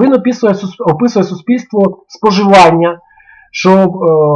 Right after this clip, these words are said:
в капіталістичному суспільстві люди зале-, люди залежні, вони гоняться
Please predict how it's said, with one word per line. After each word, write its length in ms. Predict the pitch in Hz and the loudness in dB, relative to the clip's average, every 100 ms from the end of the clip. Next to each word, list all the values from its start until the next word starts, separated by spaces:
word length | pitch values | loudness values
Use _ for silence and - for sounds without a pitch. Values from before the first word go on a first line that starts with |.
| 143 135 - | -2 -4 -10
в 20 | - | -4
капіталістичному 840 | 196 196 196 185 254 240 202 190 | -2 0 0 0 -2 -2 -2 -2
суспільстві 640 | 185 - 190 190 - 170 | -4 -4 0 0 0 0
люди 320 | 160 196 208 190 | 2 0 -2 0
зале-, 400 | 185 175 185 170 | 2 4 2 0
люди 280 | 180 202 180 | -2 0 0
залежні, 600 | 175 170 185 180 170 175 | 2 4 4 4 4 2
вони 360 | 156 190 220 214 | 2 0 0 0
гоняться 720 | 180 226 226 185 185 170 160 | 2 2 2 0 0 0 0